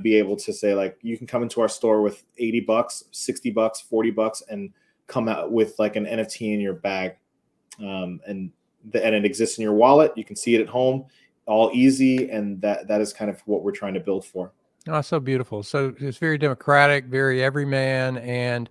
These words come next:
Speaker 2: really, uh, an ambassador, uh, sort of like an amba-, you, you become a in real life ambassador for N F Ts in a way that's just,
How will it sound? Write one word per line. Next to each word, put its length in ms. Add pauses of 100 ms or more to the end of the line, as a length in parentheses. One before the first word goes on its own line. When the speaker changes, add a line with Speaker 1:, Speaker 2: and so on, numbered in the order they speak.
(400)
Speaker 2:
really, 540
uh, 240
an 160
ambassador, 840
uh, 200
sort 160
of 60
like 180
an 60
amba-, 440
you, 200
you 280
become 320
a 120 (160)
in 200
real 260
life 300
ambassador 640
for 300
N 80
F 160
Ts 300
in 80
a 40
way 220
that's 480
just, 140